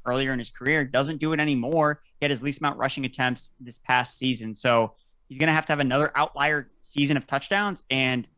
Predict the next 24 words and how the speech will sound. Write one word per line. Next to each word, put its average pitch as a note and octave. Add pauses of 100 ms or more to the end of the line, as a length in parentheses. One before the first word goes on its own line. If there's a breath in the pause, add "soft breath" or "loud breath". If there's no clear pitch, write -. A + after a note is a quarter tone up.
based C#3
on C3+
the B2
historical, B2+ (480)
you C3+
know, C3
track C#3+
record C3
of A#2
players B2 (640)
performing C#3
so C#3 (100)
above C3+
expectation, D3 (340)
it's C3+
not E3+
gonna E3
be D3+
something D#3
that's C3+
gonna D3
be C#3+
repeatable. C3
So B2+